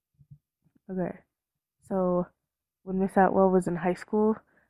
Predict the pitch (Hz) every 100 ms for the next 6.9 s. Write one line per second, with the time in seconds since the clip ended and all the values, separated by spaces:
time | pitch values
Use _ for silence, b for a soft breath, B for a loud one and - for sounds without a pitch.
0 | _ 190 - 180 175 175 - B B 175
1 | 180 185 214 196 190 - 180 180 - 165
2 | 165 190 220 - _ b b b b 190
3 | 180 180 180 - 175 170 170 - 190 185
4 | 175 185 175 - - 170 165 175 185 -
5 | - B 147 B _ _ _ 180 165 160
6 | 165 _ _ _ 202 170 180 160 160